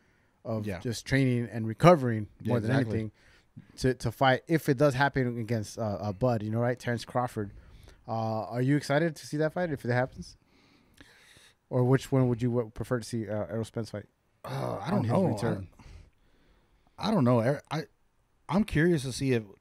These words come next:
Speaker 2: if he, uh, if he even fights anybody big name, because from what I heard is he, he might have some, like, you know, a few things wrong, and
Speaker 1: Yeah.
Speaker 2: and he might only have a couple fights in him, so it might be in his best interest just to fight some big names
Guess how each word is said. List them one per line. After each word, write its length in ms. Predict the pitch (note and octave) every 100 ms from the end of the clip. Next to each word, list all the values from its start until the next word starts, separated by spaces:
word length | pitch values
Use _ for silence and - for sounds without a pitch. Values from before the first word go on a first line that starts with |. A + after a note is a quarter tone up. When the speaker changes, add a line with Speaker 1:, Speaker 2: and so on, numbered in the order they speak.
| _
Speaker 2:
if 260 | A#2+ G2+ -
he, 240 | A2+ G#2+
uh, 280 | G2+ F#2+ F2+ -
if 140 | A2+
he 80 | A#2
even 220 | C#3+ C3
fights 300 | - B2 -
anybody 320 | G#2+ F#2+ F#2+
big 240 | F2+ F#2+ F#2
name, 200 | F#2+ F#2+
because 360 | G2 G#2 F2+ - _ _ _ _ _ _ _
from 320 | B2 A2+ G#2+
what 140 | A2
I 160 | A#2 G3+
heard 300 | D#3 A#2 A2
is 240 | A2 G#2+
he, 460 | A2 C3+ D3+ D#3 - _ _ _ _ _ _
he 140 | C3
might 180 | D3 F3
have 180 | D#3 B2+
some, 180 | B2 A2
like, 240 | G2+ F#2 - _ _ _ _ _ -
you 80 | D#3+
know, 260 | A#2 A2+ - _
a 60 | C3
few 160 | D3+
things 280 | D3+ C#3 G#2+
wrong, 440 | A2+ D#3+ C#3 A2+
and 220 | G#2+ G#2 G#2
Speaker 1:
Yeah. 200 | G2+ E2+ - _ _
Speaker 2:
and 340 | A2+ G#2+ G#2 A2
he 80 |
might 200 | B2+ D#3
only 180 | C#3 C#3
have 160 | C3+ B2+
a 40 |
couple 220 | - A#2+
fights 300 | A2+ A2 G2+
in 160 | B2+ D#3
him, 160 | C3 G2+
so 160 | A2
it 80 | A2+
might 280 | C#3+ D#3 - -
be 280 | A#2 B2+ B2+ G#2+ - _ _
in 140 | - A2+
his 140 | A#2+
best 260 | A2 A2 C#3
interest 360 | D3+ B2+ G#2
just 180 | A#2+ G#2+
to 80 | F#2+
fight 380 | - C#3 E3+ C#3+
some 200 | C3+ A2
big 180 | A2 G#2
names 400 | A2 G#2+ G#2